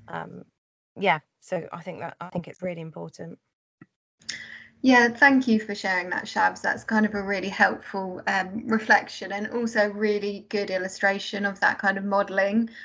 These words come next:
Speaker 2: of resilience, 'cause resilience isn't about not struggling, n-, it's not about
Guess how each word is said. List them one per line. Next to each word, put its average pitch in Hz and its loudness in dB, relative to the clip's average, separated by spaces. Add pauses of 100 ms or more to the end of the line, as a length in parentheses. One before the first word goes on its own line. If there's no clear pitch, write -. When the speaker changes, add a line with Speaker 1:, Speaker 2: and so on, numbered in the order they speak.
(160)
Speaker 2:
of 196 -4
resilience, 208 0
'cause 214 2
resilience 220 4
isn't 208 0
about 190 4
not 196 -4
struggling, 196 -2
n-, 190 -6 (100)
it's - -6
not 214 2
about 190 2